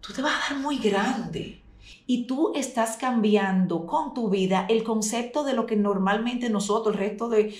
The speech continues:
de, de lo que los miramos desde fuera, entendemos que es una persona con diabetes.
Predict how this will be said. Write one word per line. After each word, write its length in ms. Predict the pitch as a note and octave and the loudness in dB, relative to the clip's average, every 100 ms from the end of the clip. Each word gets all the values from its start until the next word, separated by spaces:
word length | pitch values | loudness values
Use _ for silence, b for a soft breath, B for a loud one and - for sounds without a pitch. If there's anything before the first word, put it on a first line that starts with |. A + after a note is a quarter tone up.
| B | B
de, 220 | - G3+ G3 | 2 4 8
de 120 | G#3 | 6
lo 200 | G3+ F#3+ | 6 2
que 80 | G3+ | 2
los 180 | F#3 | 2
miramos 400 | F#3+ F3+ A#3+ C4+ A#3+ | 2 2 2 2 0
desde 200 | A3+ G#3 | 0 -2
fuera, 480 | G3 E3+ D#3+ - - _ _ _ _ _ - | 0 -2 0 -4 -10 _ _ _ _ _ 0
entendemos 680 | C4 A#3+ B3 C4 F4 G#3 - | 2 4 4 4 4 0 0
que 100 | F#3+ | -2
es 200 | - - | -4 -4
una 220 | F#3+ F3+ | 0 0
persona 400 | F3+ - E3+ E3+ | -2 -6 -4 -4
con 140 | E3+ E3+ | -6 -4
diabetes. 800 | D#3+ D#3 D3+ - - - - | -4 -6 -10 -10 -12 -12 -18